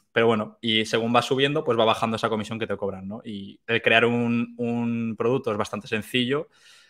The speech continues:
Eh, también para nosotros, por ejemplo, los que estamos en Europa, está muy bien el tema de que ellos son los que se encargan de cobrar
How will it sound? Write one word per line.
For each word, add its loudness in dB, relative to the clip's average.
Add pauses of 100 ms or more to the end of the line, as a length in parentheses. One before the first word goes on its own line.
(180)
Eh, 2
también 0
para 4
nosotros, -2
por 2
ejemplo, -2
los -2
que -10
estamos -4
en -4
Europa, 0 (360)
está 0
muy 0
bien -2
el -4
tema 2
de 0
que 0
ellos 0
son 0
los -2
que -6
se -12
encargan -2
de -4
cobrar 2